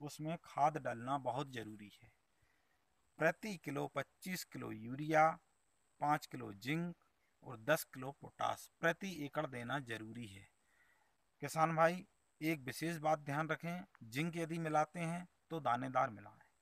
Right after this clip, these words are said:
अभी मार्केट में आ गया है। वैसे जिंक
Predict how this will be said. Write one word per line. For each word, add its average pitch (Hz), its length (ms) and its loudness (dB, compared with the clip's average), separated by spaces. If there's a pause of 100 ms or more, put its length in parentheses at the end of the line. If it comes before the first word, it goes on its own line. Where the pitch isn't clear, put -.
(360)
अभी 151 240 -2
मार्केट 151 440 0
में 147 120 -2
आ 123 220 4
गया 151 220 8
है। 170 200 -4 (380)
वैसे 151 280 -2
जिंक 180 460 -2